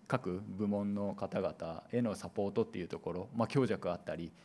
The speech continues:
あの、一律にはいかないよねみたいなところで、まあ、ちょっと一緒に試行錯誤させていただきながら、あの、進めさせていただいているところではありますけども、まあ、あの、山田さんの展望として、まあ、この生成エーアイとの今後の、まあ、向き合い方というか、まあ、あの、ビーピーアールっていうところが中心で、あくまでも手段であるっていうところはですね、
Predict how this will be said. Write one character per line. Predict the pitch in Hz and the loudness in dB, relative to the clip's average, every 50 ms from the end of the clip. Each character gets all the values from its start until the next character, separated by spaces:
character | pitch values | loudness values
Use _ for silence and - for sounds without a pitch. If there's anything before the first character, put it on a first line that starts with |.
| - - | -14 -8
あ | 107 104 | -4 -4
の、 | 98 95 | -2 -2
一 | 101 98 - 117 | 0 0 2 2
律 | 104 107 113 117 | 2 2 4 4
に | 113 117 | 4 4
は | 110 | 4
い | 92 87 | 2 0
か | - 90 87 | -2 -2 -2
な | 95 95 | 0 0
い | 95 | -2
よ | 87 | -2
ね | 80 85 85 | -4 -4 -4
み | 85 87 | -4 -4
た | - 90 | -4 -4
い | 80 | -6
な | 80 | -6
と | - | -6
こ | 87 - 95 | -6 -4 -4
ろ | 92 87 | -4 -4
で、 | 85 92 | -2 0
ま | 101 131 | 2 4
あ、 | 135 | 4
ち | 127 143 | 6 4
ょ | 123 | 4
っ | |
と | 98 | 4
一 | 117 113 | 4 2
緒 | - - 151 | 2 2 2
に | 139 131 131 | 2 2 0
試 | 131 - - | -2 -4 -2
行 | - - 151 | 4 6 6
錯 | 143 143 156 139 - 104 | 6 6 4 2 2 2
誤 | 98 95 | 0 0
さ | 95 - | 2 0
せ | 104 - 113 | 0 2 0
て | 101 - | 0 0
い | 107 | 0
た | 101 - | 0 0
だ | 107 98 | 0 0
き | 107 | 0
な | 110 110 | 0 0
が | 98 85 | 2 2
ら、 | 85 90 90 - - - - - - - - - | 0 0 -2 -4 -6 -12 -14 -14 -14 -14 -12 -10
あ | - | -8
の、 | 104 104 | -6 -6
進 | - - 104 - 117 | -4 -4 0 0 2
め | 107 | 2
さ | - 113 | 2 0
せ | 104 - | -2 -2
て | - 107 | -4 -4
い | |
た | 104 - 110 | -2 0 0
だ | 104 | 0
い | 104 | 0
て | - | 2
い | 110 | 0
る | 107 | 0
と | - - | 0 -2
こ | - - | 0 2
ろ | 127 | 4
で | 123 | 4
は | 101 | 4
あ | 92 | 4
り | 90 90 | 4 2
ま | 101 101 | 0 0
す | 95 - | -2 -2
け | - | -4
ど | 87 82 | -4 -2
も、 | 87 98 107 104 95 - - - - - - - - - - - | 2 4 4 4 4 2 -4 -14 -18 -20 -20 -20 -20 -20 -8 0
ま | - 208 180 101 | 4 6 6 8
あ、 | 131 | 8
あ | |
の、 | 127 123 117 117 113 113 - - - - | 8 10 10 8 8 6 2 -4 -4 0
山 | 110 110 120 120 | 4 6 6 6
田 | 117 | 6
さ | 117 - 113 | 6 6 6
ん | 110 113 | 6 6
の | 110 110 107 - - - | 6 4 2 -2 -2 -2
展 | 117 113 113 | 0 2 4
望 | 110 113 110 104 | 6 6 6 6
と | - 107 101 | 6 2 0
し | - - | 0 2
て、 | - 104 101 98 | 2 2 2 4
ま | 120 127 | 2 4
あ、 | |
こ | 127 151 | 4 4
の | 135 | 4
生 | 123 - 156 160 | 4 4 4 4
成 | - - 165 160 160 | 4 4 4 6 6
エ | |
ー | 170 | 6
ア | 170 | 6
イ | 156 | 4
と | - - | 4 0
の | 95 95 | -2 -2
今 | 90 - 107 107 107 104 | -2 -2 0 0 2 2
後 | 107 107 | 2 2
の、 | 104 | 2
ま | 101 104 98 | 4 4 4
あ、 | 92 | 4
向 | 95 92 | 2 0
き | - - - 104 | -2 0 2 2
合 | 98 | 2
い | 95 | 2
方 | 95 113 - - | 2 0 0 0
と | 76 - - 80 | -2 -4 -4 -6
い | 78 82 | -6 -6
う | 85 | -6
か、 | 80 - - 76 - - - | -6 -4 -6 -6 -6 -4 -2
ま | 139 143 | 0 2
あ、 | |
あ | 127 | 2
の、 | 120 117 | 2 4
ビ | 104 117 113 | 4 4 2
ー | 110 | 4
ピ | - 123 | 4 4
ー | 127 139 139 | 4 6 4
ア | |
ー | 131 | 4
ル | 104 87 78 | 4 2 0
っ | |
て | - - 90 | -2 -2 -4
い | 92 | -2
う | 95 | -2
と | 92 98 | -2 0
こ | - | 0
ろ | 120 123 | 0 0
が | 104 92 | 0 0
中 | - - 98 | -2 -4 -6
心 | 95 - 101 98 | -4 -4 -2 -2
で、 | 101 101 | 0 0
あ | 98 127 | 0 0
く | - | -2
ま | 117 101 | -4 -4
で | 87 82 | -4 -6
も | 78 | -10
手 | - - - | -10 -6 -4
段 | 113 98 80 80 | -2 -2 -2 -2
で | 78 76 | -2 -2
あ | 80 | -2
る | 78 | -4
っ | |
て | 76 - - - | -6 -8 -10 -10
い | 80 | -8
う | 78 | -8
と | - 80 | -8 -6
こ | - 101 | -4 -2
ろ | 101 | -2
は | 92 82 | -2 -4
で | 82 | -6
す | - - | -10 -10
ね、 | 85 87 90 82 - | -8 -8 -8 -8 -10